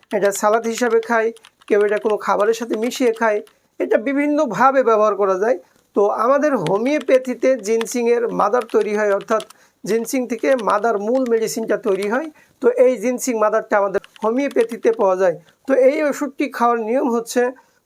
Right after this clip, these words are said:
প্রতিদিন বিশ ফোঁটা ওষুধ সকালে অথবা রাতে খালি পেটে খেতে হবে এবং অবশ্যই,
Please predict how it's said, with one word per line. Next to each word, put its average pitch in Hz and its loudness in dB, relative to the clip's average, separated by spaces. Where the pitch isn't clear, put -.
প্রতিদিন 254 0
বিশ 226 -4
ফোঁটা 262 0
ওষুধ 214 -4
সকালে 226 2
অথবা 208 0
রাতে 190 0
খালি 214 -2
পেটে 202 -2
খেতে 208 -4
হবে 240 0
এবং 254 4
অবশ্যই, 277 0